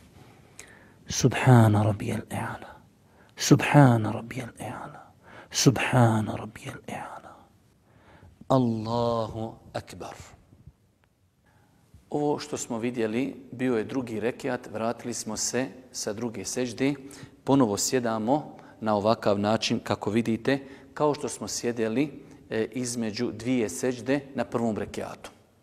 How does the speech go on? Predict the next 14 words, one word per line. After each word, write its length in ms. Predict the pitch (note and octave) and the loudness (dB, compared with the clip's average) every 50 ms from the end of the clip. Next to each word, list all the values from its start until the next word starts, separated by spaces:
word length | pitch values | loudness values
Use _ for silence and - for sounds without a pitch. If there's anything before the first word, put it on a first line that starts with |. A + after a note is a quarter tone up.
| _ _ _ _ _ _ _ _ _ _ _ _ _ _ - - - - - - - - - _ | _ _ _ _ _ _ _ _ _ _ _ _ _ _ -20 -20 -20 -20 -20 -20 -20 -20 -12 _
Nakon 320 | A#2 B2+ D3 D3 - D3 | 0 2 2 2 0 -6
što 140 | - - A#2 | -6 -6 -8
čovjek 440 | - - - A2 G#2 G2 - - - - - - _ | -6 -4 -4 -4 -4 -4 -6 -8 -14 -16 -16 -10 _
otklanja 560 | - B2 - - - A2+ G#2+ G2+ G#2+ A#2+ C3 - A2+ | -6 -6 -6 -4 -8 -6 -6 -4 -4 -4 -4 -6 -8
drugi 400 | B2+ G#2+ B2 C3+ A#2+ - G#2+ G2+ | -10 -4 -2 -2 -2 -2 -6 -6
rekiat, 520 | G#2 G2+ - - - A2 - - - - - - - - - - - - - - - - _ _ _ _ _ _ _ _ - - - _ - - _ _ _ | -6 -6 -6 -8 -12 -12 -12 -16 -16 -18 -18 -18 -18 -20 -20 -20 -20 -20 -20 -20 -20 -20 _ _ _ _ _ _ _ _ -20 -20 -20 _ -20 -20 _ _ _
učini 380 | C#3+ C#3 - - C3+ A#2+ G#2+ G2 | -6 -4 -2 -2 -2 0 -2 -2
dvije 240 | G2 A2+ B2 A2+ | 0 0 0 0
sežde, 480 | - - - C3 C#3 C3 A#2 A#2+ D3 D#3+ - - - - - | 0 -2 0 0 -2 0 0 -2 -2 -2 -2 -10 -18 -14 -6
vraća 520 | - G2 A2+ C3 D3 - - D3+ C#3+ C#3 | 0 2 4 4 4 2 0 0 0 2
se 300 | C3 - - C#3+ D3 E3 D#3 - - - - - | 2 2 2 2 2 0 -2 -8 -16 -18 -6 0
u 140 | B2+ C3 - | 2 2 4
ovaj 300 | - B2+ B2 A#2+ A#2 A#2+ | 4 4 6 6 4 4
položaj. 540 | A#2 - - A2+ G2+ G2 F#2 - - - - | 2 0 0 0 0 0 -4 -6 -10 -12 -14